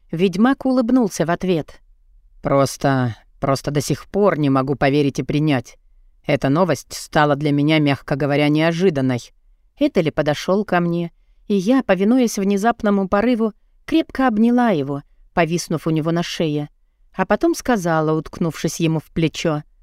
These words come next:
«Хоть я всё ещё на тебя зла, ты выдал меня родителям». «Я сам на себя за это зол», покаялся чародей,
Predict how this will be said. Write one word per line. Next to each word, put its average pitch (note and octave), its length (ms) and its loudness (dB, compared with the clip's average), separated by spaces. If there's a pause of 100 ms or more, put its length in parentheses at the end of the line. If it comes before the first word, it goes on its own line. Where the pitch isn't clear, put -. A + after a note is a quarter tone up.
(440)
«Хоть - 260 -6
я A3+ 140 2
всё - 280 0
ещё F#3 240 0
на F#3 120 0
тебя A3+ 320 0
зла, C#4 360 0 (640)
ты A3+ 280 4
выдал F3+ 360 2
меня A3 280 4
родителям». D#3+ 640 0 (580)
«Я B2 260 0
сам D3 380 0
на C#3 80 2
себя C3+ 360 0
за C3+ 100 0
это C3 260 0
зол», C3+ 340 -2 (340)
покаялся G#3+ 580 -2
чародей, F#3+ 600 -2